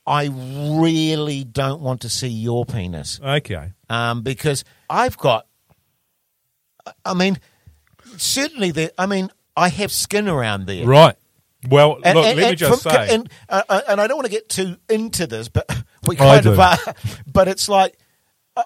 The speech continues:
Speaker 1: I would liken it to an unrolled condom.
Speaker 2: Right.
Speaker 1: At,
Speaker 2: Absolute-
Speaker 1: at the base.
Speaker 2: And if, and if you were to roll that skin up,
Speaker 1: Yes.
Speaker 2: how many mils are we talking? How many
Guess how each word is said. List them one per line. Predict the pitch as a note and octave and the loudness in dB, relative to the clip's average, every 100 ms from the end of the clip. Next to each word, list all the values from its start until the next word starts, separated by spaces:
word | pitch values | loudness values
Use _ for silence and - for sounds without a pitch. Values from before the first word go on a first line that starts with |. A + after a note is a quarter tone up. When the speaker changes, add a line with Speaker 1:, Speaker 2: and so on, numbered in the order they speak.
| - | 6
Speaker 1:
I | G3 | 6
would | G3 F#3 | 6 2
liken | F#3+ F#3+ E3 F3 | 0 -2 -2 -6
it | - | -6
to | - E3 | -4 -4
an | D#3 | -2
unrolled | D3+ C#3+ C3 C#3 | -4 -2 -2 -4
condom. | - D3 A2 D#2 - _ _ | -6 -4 -4 -8 -12 _ _
Speaker 2:
Right. | A#2+ D#3 A2+ - _ _ _ _ _ _ - | 2 4 2 -6 _ _ _ _ _ _ -2
Speaker 1:
At, | E3 - _ _ - | -2 -2 _ _ 0
Speaker 2:
Absolute- | D#3 D#3 - G3 E3+ D3+ | 0 0 -4 0 4 4
Speaker 1:
at | |
the | C3 | 4
base. | E3 D3+ G#2+ - | 4 4 0 -4
Speaker 2:
And | C#3 D3 | -2 -4
if, | - - | -6 -8
and | C3+ | -6
if | C3 D3+ | -6 -4
you | |
were | C#3+ | -2
to | C#3 | -2
roll | C#3+ F3+ F3 | -4 -4 -4
that | C#3+ A2+ | -8 -8
skin | - C#3+ B2+ | -10 -6 -4
up, | B2 G2 _ - | -4 -6 _ -14
Speaker 1:
Yes. | A#2+ A2+ C#3+ - | -8 -8 -4 -2
Speaker 2:
how | D#3 | 0
many | D3 | 0
mils | B2+ B2 B2+ B2+ A#2+ | 0 -2 -2 -4 -6
are | |
we | F#2+ | -6
talking? | F2 F#2+ E2 F#2+ | -8 -10 -8 -4
How | A#2+ | -4
many | A#2 A2 F#2 | -4 -6 -8